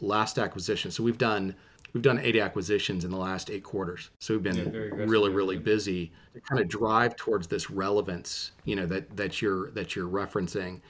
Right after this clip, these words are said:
Speaker 1: But this acquisition of Cirrus Computer Solutions, uh, we just closed in December, and that provided just really meaningful growth to, uh, my team, which is the hybrid infrastructure team, and then also our digital experience team, and pushed the number of our technical coworkers globally,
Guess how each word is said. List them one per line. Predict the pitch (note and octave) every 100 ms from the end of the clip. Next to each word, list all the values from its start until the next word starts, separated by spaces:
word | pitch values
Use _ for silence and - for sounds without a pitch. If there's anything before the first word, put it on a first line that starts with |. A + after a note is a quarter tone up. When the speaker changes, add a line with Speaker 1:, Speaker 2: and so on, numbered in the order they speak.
| -
Speaker 1:
But | G#2
this | C3+ C3+
acquisition | A#2 A2+ G2 G#2 - G#2+ F#2+
of | G2 F#2+ E2+
Cirrus | - A#2 F#2+
Computer | F#2 E2+ C3
Solutions, | A#2 - G2 F2 F#2+ F#2 F#2 - - G2
uh, | F#2+
we | G2
just | F#2+ A2+ -
closed | - A2 F#2+
in | G2
December, | F2 F2 A2+ A2+ F#2+ F2+ - - -
and | A#2+
that | C3 D#3+
provided | D#3 C3+ A2 G2+
just | G2 -
really | A2 A2 G#2
meaningful | G2 G#2 F#2+ G2
growth | F#2 G#2 G2+ -
to, | G2+ F#2+ F#2+ F2+ - A2
uh, | F#2+
my | F#2+ A2+
team, | - G2 F#2+ -
which | G#2+ G2
is | F2+
the | F2+
hybrid | G#2+ F#2
infrastructure | F#2+ - - G2+ G2+
team, | F2+ G2 F#2+
and | F2+
then | G2+
also | A2 G#2+ A2+
our | F#2+
digital | F#2 F2+ F2+
experience | F2 - G#2 G#2 -
team, | G2+ F2 F2 - - -
and | A2+ G#2+
pushed | D#3+ D#3+ -
the |
number | G#2 G2+ A2+ A2
of | F#2+
our | F#2+ F#2+ F#2 F2+ -
technical | A#2 A2 A2+ - F#2
coworkers | - G#2 G#2 F#2+ F#2+ E2
globally, | G2 F#2+ F#2+ G#2 B2